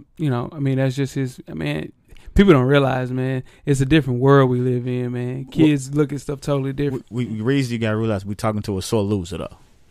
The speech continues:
Speaker 1: I mean, wh-, whatever the case may be, if I'm a sore loser or not, I totally understand
Speaker 2: So
Speaker 1: that.
Speaker 2: you're not answering the thirty questions?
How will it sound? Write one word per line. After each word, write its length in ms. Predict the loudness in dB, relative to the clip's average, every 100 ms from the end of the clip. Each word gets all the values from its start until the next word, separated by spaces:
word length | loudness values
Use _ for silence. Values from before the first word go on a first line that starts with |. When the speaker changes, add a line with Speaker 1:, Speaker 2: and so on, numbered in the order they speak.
| -20 -12
Speaker 1:
I 60 | -4
mean, 200 | 0 0
wh-, 220 | -2 -10
whatever 360 | 0 4 6 4
the 80 | 2
case 280 | 0 -2 -2
may 160 | -2
be, 340 | 2 2 2 -2
if 120 | -2
I'm 160 | 0
a 20 | 0
sore 220 | 2 2
loser 280 | 4 2 2
or 20 |
not, 320 | 2 0 -2 -4
I 200 | 0 0
totally 600 | 2 2 2 2 -2 -6 _ _ _ 0
understand 580 | 2 2 2 2 4
Speaker 2:
So 80 | 4 4
Speaker 1:
that. 60 |
Speaker 2:
you're 80 | 6
not 180 | 4 4
answering 280 | 0 0 -2
the 40 |
thirty 200 | 0 -2
questions? 380 | 0 0 -2